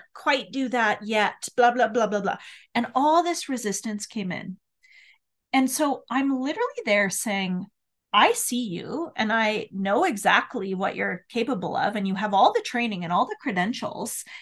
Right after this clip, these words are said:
and I want this thing that you are the only person on the planet to offer me.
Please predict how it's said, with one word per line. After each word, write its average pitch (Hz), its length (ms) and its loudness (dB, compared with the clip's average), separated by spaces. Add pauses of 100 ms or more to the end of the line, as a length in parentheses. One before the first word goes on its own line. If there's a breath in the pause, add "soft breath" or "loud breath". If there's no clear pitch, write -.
(120)
and 247 120 4
I 233 100 10
want 196 580 6
this 214 240 0
thing 226 560 0 (460 soft breath)
that 226 300 6
you 247 640 2
are 220 560 4
the 226 300 -2
only 370 260 2
person 214 340 -4
on 202 120 0
the 180 80 -4
planet 220 580 -2
to - 120 -8
offer 226 400 -2
me. 208 380 -8